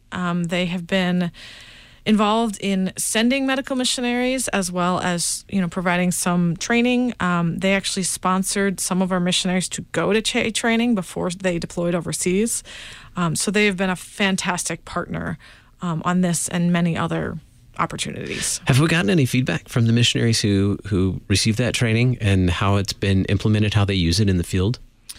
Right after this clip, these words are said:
Speaker 1: Yeah, I mean, like I said, um, Steph's been using it.
Speaker 2: Mm-hmm.
Speaker 1: I know, um, Molly has been working with her, and Molly Christensen, I'm sorry.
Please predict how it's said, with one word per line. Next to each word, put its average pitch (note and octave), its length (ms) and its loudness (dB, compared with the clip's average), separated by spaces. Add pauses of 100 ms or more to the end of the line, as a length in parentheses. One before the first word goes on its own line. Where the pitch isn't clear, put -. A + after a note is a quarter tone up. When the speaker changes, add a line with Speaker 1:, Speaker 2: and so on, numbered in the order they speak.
(320)
Speaker 1:
Yeah, F#4 180 2
I A#3+ 80 2
mean, B3 200 2
like C4 180 0
I C#4 60 0
said, B3 340 0
um, F#3 520 -2 (180)
Steph's - 320 -2
been C4 180 -4
using A#3+ 360 2
it. A#3 240 4
Speaker 2:
Mm-hmm. - 120 -6
Speaker 1:
I G3+ 40 -4
know, F#3+ 480 0
um, F3+ 420 -4 (120)
Molly G#3+ 460 2
has G#3 220 -2
been G#3 180 -2
working G3+ 220 -2
with G#3 200 -2
her, G3+ 240 0
and F3+ 460 -2
Molly F#3 320 2
Christensen, - 500 -4
I'm D#3+ 140 -2
sorry. D#3+ 340 -2